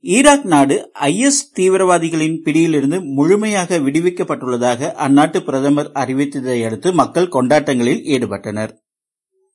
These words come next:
ஜெர்மனியின் அரசியல் விவகாரங்கள் பற்றி தகவல்கள் சேகரிக்க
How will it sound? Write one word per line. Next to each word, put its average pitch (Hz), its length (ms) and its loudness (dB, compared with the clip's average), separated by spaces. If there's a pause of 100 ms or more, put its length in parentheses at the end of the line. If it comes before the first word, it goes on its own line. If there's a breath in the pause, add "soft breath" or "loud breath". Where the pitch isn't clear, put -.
(300)
ஜெர்மனியின் 311 800 6
அரசியல் 269 680 4
விவகாரங்கள் 175 760 2
பற்றி 165 340 0
தகவல்கள் 180 580 2
சேகரிக்க 131 760 -4